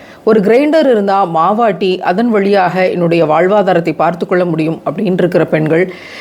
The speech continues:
நம்முடைய டீம்ல சொல்லி அவங்களுக்கு தெரிஞ்சவங்க மூலமாக நம்ம ஒரு லிஸ்ட் எடுத்தோம்.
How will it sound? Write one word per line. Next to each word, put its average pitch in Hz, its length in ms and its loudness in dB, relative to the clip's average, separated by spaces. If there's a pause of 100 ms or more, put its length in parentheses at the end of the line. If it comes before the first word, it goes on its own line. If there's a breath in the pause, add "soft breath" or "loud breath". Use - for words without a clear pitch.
(120)
நம்முடைய 226 840 2
டீம்ல 214 340 0
சொல்லி 175 420 0
அவங்களுக்கு 214 680 0
தெரிஞ்சவங்க 220 600 2
மூலமாக 170 640 0 (320 loud breath)
நம்ம 170 180 0
ஒரு 160 140 2
லிஸ்ட் 160 220 0
எடுத்தோம். 185 380 0